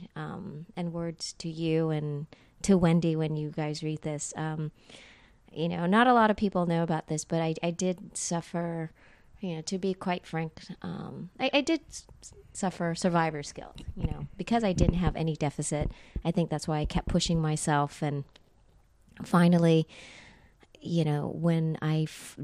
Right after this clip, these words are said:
did meet you, you, um, I was,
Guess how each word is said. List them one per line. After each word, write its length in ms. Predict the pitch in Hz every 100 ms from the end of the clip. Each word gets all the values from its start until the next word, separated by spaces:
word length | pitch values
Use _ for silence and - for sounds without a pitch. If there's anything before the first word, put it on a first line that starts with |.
| 156
did 200 | 220 370
meet 360 | 247 160 156 160
you, 220 | 151 - _ -
you, 500 | 160 175 139 175 240 - - -
um, 420 | 160 151 143 139 -
I 120 | 160
was, 300 | 160 160